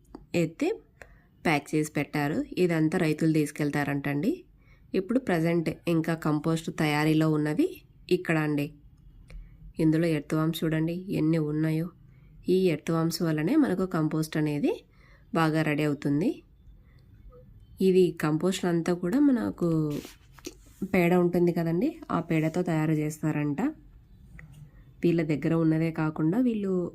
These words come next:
మామూలుగా మనం పల్లెల్లో అయితే దిబ్బ అంటారు కదండి, మన అన్ని ఎరువు, చెత్త చెదారము, ఇంట్లో కూరగాయలు అన్నీ వేసి అలాంటివి కూడా కొని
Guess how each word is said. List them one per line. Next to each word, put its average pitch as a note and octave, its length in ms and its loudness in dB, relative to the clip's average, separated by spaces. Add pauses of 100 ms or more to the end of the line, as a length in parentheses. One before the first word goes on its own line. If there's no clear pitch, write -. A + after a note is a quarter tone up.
(100)
మామూలుగా E3+ 420 -2
మనం E3 160 0 (640)
పల్లెల్లో E3 380 2
అయితే E3 200 -2 (1200)
దిబ్బ D#3 240 6 (160)
అంటారు D#3+ 320 2
కదండి, D#3+ 340 0 (360)
మన E3+ 120 2 (760)
అన్ని E3+ 200 2 (120)
ఎరువు, D#3+ 200 2 (120)
చెత్త D#3+ 220 -2 (180)
చెదారము, D3+ 520 -2 (520)
ఇంట్లో D#3+ 320 4
కూరగాయలు D#3 480 0
అన్నీ D#3 280 4
వేసి D#3 240 0 (600)
అలాంటివి E3+ 560 0
కూడా F3+ 140 2 (120)
కొని F3 240 4